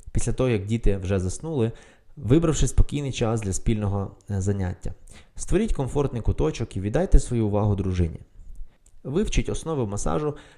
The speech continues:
та пристосуйте їх до її вподобань. Це не лише допоможе розслабити тіло, а й передасть вашу турботу та любов. Шосте.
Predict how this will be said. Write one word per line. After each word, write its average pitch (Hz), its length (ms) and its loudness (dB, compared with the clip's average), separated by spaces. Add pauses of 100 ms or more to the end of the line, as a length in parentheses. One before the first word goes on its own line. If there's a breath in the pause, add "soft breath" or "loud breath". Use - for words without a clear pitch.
та 202 120 8
пристосуйте 143 680 2
їх 98 160 2
до 90 300 -2
її 90 280 -2
вподобань. 135 520 2 (460)
Це - 160 -8
не 254 80 -2
лише 185 240 0
допоможе 120 440 0
розслабити 123 520 0 (160)
тіло, 113 480 4 (480 loud breath)
а 202 100 0
й 247 60 -2
передасть 107 560 0
вашу 107 280 -2
турботу 110 580 -2
та 87 300 -2
любов. 147 380 -2 (1600)
Шосте. - 400 0